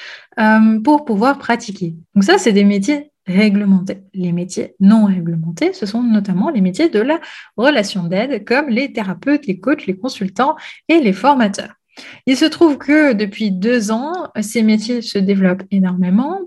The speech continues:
par l'avantage qu'ils accordent en termes de liberté, réalisation de soi, du sens qu'on y trouve. Il y a eu différents systèmes de financement par rapport au C P F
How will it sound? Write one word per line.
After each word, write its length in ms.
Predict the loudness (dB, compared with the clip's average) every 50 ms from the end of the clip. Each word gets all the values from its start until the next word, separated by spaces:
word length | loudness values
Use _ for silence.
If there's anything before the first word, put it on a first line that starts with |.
| -14 _ -2
par 460 | 0 0 0 0 -2 -2 -4 -6 -8 -8 -6
l'avantage 1080 | -4 -2 0 2 2 2 2 0 0 -2 -2 -2 -2 -2 -4 -4 -6 -10 _ _ _ _ _ _ _ _ _ _ _ _ -14
qu'ils 520 | -8 -6 -4 -4 -2 0 0 2 2 2
accordent 560 | 2 2 2 0 0 0 0 0 -4 -4 -6 -6
en 140 | -6 -4 -2
termes 480 | 0 0 0 0 0 -2 -2 -2 -2
de 320 | -2 -2 -2 -2 -4 -6 -10 -16 _ _ _ _ _ _ _ _ -8
liberté, 960 | -4 0 0 2 2 2 2 0 -2 -4 -4 -2 -2 0 0 -2 -4 -6 -12 _ -6
réalisation 800 | -2 2 4 4 4 4 2 0 0 0 0 0 -2 -2 -2 -2
de 120 | -2 -2
soi, 520 | -4 -8 -8 -6 -4 -4 -2 -2 -2 -4 -6 -8
du 80 | -10 -10
sens 400 | -10 -6 -4 -2 -2 -2 -4 -6
qu'on 240 | -4 0 2 2 2
y 100 | 0 -2
trouve. 480 | -8 -8 -4 0 2 2 2 0 -2 -8 -12 -16 -20 -20 -20 -20 -20 -20 -20 _ _ -6
Il 200 | -4 -2 0 2
y 40 |
a 80 | 2 2
eu 140 | 2 0 0
différents 760 | 2 4 4 4 4 4 2 2 2 2 2 0 -2 -4 -6 -8 -12 -14 -14 -16 -18 _ _
systèmes 580 | -18 -14 -10 -10 -10 -8 -6 -4 -2 0 0 0
de 80 | 0 0
financement 840 | -2 -4 -4 -4 -2 -2 -4 -4 -6 -6 -6 -4 -4 -4 -4 -4
par 180 | -2 -2 -2 0
rapport 540 | 0 -2 -2 -2 -2 -2 0 -2 -2 -4 -6 -8 -8 -6
au 80 | -4 -4
C 220 | -4 -6 -8 -8
P 340 | -6 -4 -2 0 0 0 -2
F 160 | -2 -6 -14